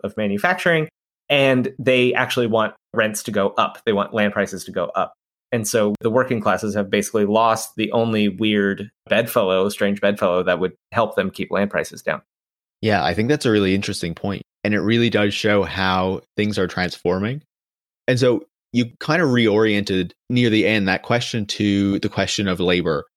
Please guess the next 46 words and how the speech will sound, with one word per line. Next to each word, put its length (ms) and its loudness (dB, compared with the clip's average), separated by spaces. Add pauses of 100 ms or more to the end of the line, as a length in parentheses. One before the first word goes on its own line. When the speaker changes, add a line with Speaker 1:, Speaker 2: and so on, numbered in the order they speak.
(160)
Speaker 2:
and 120 -2
what 160 0
happens 420 -2
to 100 -6
workers, 440 -6
right? 260 -4 (340)
And 140 -2
so 300 2
I 60 2
wanted 260 0
to 140 -4
ask 220 -2
you 80 0
about 200 0
that 140 0
as 120 -4
well, 240 2
because 480 -4 (340)
early 300 2
on 180 2
you 80 -2
talked 300 -4
about 360 0
Amazon's 520 -2
customer 460 -4
obsession 680 -2 (260)
and 120 -2
how 540 0 (320)
I 80 2
think 160 0
many 260 2
of 60 0
these 200 0
products 460 -2
are 100 0
sold 400 0
in 120 0
a 60 -2
way 480 0 (200)
that 120 2
is 220 -4
focused 460 0
on 240 0
the 60 -2
consumer 600 -4 (240)
and, 500 0